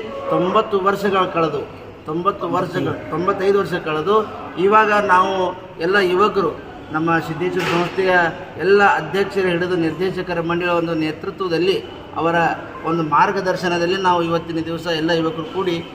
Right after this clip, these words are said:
ವೀರಭದ್ರೇಶ್ವರ ಜಾತ್ರಾ ಮಹೋತ್ಸವ ಹಾಗೂ ಜಯಂತ್ಯೋತ್ಸವವನ್ನ ಮಾಡ್ಕೊತ ಬಂದಿದ್ದೇವೆ.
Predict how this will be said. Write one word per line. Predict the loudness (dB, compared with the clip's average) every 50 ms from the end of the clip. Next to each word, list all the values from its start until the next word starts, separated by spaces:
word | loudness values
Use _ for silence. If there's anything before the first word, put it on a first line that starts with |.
| -14 -12 -8
ವೀರಭದ್ರೇಶ್ವರ | -4 -4 -2 -2 -2 0 0 0 -2 -2 -4 -6 -4 -2 0 0 -2
ಜಾತ್ರಾ | -2 -2 -4 -4 -4 -2 -2 -2
ಮಹೋತ್ಸವ | -2 0 -2 -2 -2 0 0
ಹಾಗೂ | 0 0 0 0 0 0 -2 -6 -10 -12 -12 -12 -8 -6
ಜಯಂತ್ಯೋತ್ಸವವನ್ನ | -2 0 0 0 2 0 0 -2 -2 -2 -2 0 0 0 0 0 0 2 2 4 2 2 -2 -6 -8 -10 -10 -8 -8 0 2
ಮಾಡ್ಕೊತ | 2 2 2 0 -4 -6 -4 -4
ಬಂದಿದ್ದೇವೆ. | -4 -4 -2 -2 -2 -2 -2 -2 -4 -4 -4 -8 -10 -14 -18 -18